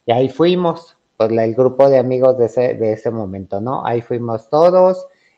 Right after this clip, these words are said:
este, con, con flores, veladora y todo, ¿no? Y ahí estuvimos un rato con él, y en la madrugada, pues ya nos fuimos. Bueno,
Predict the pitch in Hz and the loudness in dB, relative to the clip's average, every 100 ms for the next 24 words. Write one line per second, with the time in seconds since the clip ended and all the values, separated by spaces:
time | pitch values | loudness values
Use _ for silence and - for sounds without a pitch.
0 | _ 113 110 - 110 - 104 104 104 98 | _ -4 -4 -6 -6 -4 -4 -4 -6 -8
1 | 107 101 127 127 131 127 117 98 92 107 | -8 -4 0 2 0 0 -2 -2 -4 -2
2 | 127 131 127 107 92 95 98 113 139 135 | 0 0 -2 -2 -6 -4 -6 -4 -2 0
3 | 139 131 123 120 123 120 120 110 110 110 | 0 -2 -4 -6 -6 -10 -12 -6 -4 -4
4 | - - 104 165 214 214 _ _ _ _ | -8 -6 -4 -2 -2 -6 _ _ _ _
5 | - 131 139 135 120 113 110 120 135 143 | 2 4 4 2 -2 -2 0 0 0 -2
6 | 101 95 98 104 - 127 120 _ _ _ | -8 -8 -10 -10 -8 -10 -12 _ _ _
7 | - 92 | -10 -10